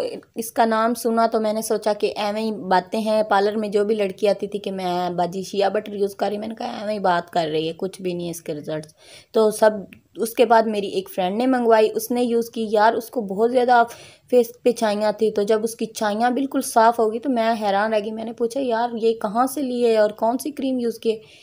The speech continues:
कहती है मैंने शिया बटर यूज़ की है, तो मैंने भी मंगवाई, मैंने भी यूज़ की। मैंने सोचा आपके साथ भी क्यों ना इसका रिव्यू शेयर कर लूँ। ये एक शिया बटर व्हाइटनिंग क्रीम है और इस तरह की कुछ ये पैकिंग में आती है।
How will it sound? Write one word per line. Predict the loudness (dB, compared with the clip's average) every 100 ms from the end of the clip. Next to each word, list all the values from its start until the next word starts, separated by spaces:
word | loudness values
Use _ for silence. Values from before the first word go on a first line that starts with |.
| -20 _ -10
कहती | -8 -2 -2
है |
मैंने | 0 -4 -6
शिया | -2 0 2
बटर | 0 -2 -2
यूज़ | 0 -2
की | -2 -4
है, |
तो | -2 -2
मैंने | -2 -4 -6
भी | -4
मंगवाई, | -4 -2 -2 -2
मैंने | -6 -6 -6
भी | -6
यूज़ | -6 -6
की। | -8
मैंने | -8 -8
सोचा | -8 -6 -4
आपके | -6 -6 -6
साथ | -4 -6
भी | -8
क्यों | -6 -4
ना | -4
इसका | -4 -4
रिव्यू | -2 -4 -6
शेयर | -4 -8
कर | -6 -8
लूँ। | -8 -12 -16 -20 -20 -20 -8
ये | -2 0 2
एक | 0 0
शिया | 2 4 6
बटर | 4 -2 -2
व्हाइटनिंग | 0 0 -2 -6 -6
क्रीम | -6 -4 -4
है | -2 -2 -4 _ _ _ -2
और | 4 6 6 2 -8 _ _ _ _ -8
इस | 2
तरह | 4 4
की | 2 -2
कुछ | -2 -2 0
ये | 0 2
पैकिंग | 0 0 0 2
में | 2
आती | 2 0 -2
है। | 2